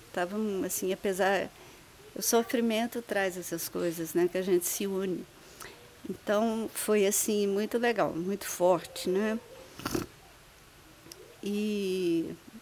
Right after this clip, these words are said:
e depois, é, eu não sei se foi durante esses, esses momentos aí ou depois, que eu fiz, assim, um acordo com Deus de que eu não ia mais querer, assim, ficar,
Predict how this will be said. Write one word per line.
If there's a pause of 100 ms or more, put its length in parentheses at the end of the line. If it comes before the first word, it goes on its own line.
(440)
e
depois,
é,
eu
não
sei
se
foi
durante
esses,
esses
momentos
aí
ou
depois,
que
eu
fiz,
assim,
um
acordo
com
Deus (460)
de
que
eu
não
ia
mais
querer,
assim,
ficar,